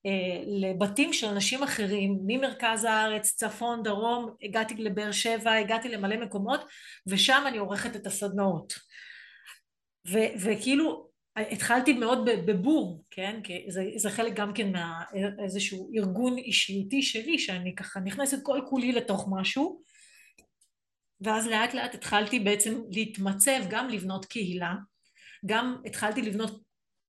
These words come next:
קבוצה משלי. אחד הטיפים הכי חשובים שקיבלתי בתחילת הדרך ממישהי שככה לא, לא ידעתי עוד מה,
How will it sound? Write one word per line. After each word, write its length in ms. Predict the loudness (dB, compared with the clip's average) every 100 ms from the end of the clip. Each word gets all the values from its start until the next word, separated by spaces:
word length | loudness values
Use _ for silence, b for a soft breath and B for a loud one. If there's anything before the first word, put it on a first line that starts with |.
| -18
קבוצה 400 | -6 -4 0 0
משלי. 460 | 0 -2 -2 0 0
אחד 220 | 0 -2
הטיפים 340 | -2 -4 -4
הכי 200 | -4 -4
חשובים 340 | -4 -4 -2 0
שקיבלתי 440 | -2 0 0 2
בתחילת 400 | -2 -2 -4 -2
הדרך 360 | -2 -2 -2 -4
ממישהי 360 | -4 -4 -4
שככה 480 | -6 -6 -8 -6 -2
לא, 220 | 0 -2 -2
לא 100 | -4
ידעתי 200 | -2 -4
עוד 100 | -4
מה, 160 | -4